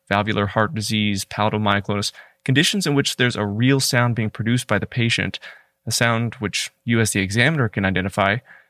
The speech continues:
and conversely, subjective tinnitus includes all the remaining etiologies, hearing loss, Lyme meningitis, Meniere's, presbycusis, so on and so forth, as we're going to discuss. Subjective tinnitus is unfortunately more common,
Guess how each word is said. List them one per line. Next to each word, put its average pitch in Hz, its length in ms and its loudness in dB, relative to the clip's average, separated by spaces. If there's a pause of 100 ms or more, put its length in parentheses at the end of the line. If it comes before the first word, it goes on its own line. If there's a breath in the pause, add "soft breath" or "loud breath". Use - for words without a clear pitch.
(220 loud breath)
and 95 160 -2
conversely, 123 720 0 (140)
subjective 110 520 0
tinnitus 113 360 0
includes 117 400 -2
all 120 200 0
the 113 80 -2
remaining 117 320 2
etiologies, 87 680 -2 (320 loud breath)
hearing 110 320 2
loss, 107 400 2
Lyme 101 260 2
meningitis, 98 720 0
Meniere's, 101 580 2
presbycusis, - 1040 -4
so 104 280 -2
on 98 120 0
and 90 80 -4
so 117 160 -2
forth, 104 320 -8 (380 loud breath)
as 95 240 0
we're 98 60 -6
going 92 180 -2
to - 80 -14
discuss. - 500 -4 (680 loud breath)
Subjective 117 500 0
tinnitus 123 520 -2
is 107 220 -4
unfortunately 131 500 -2
more 123 140 0
common, 117 500 0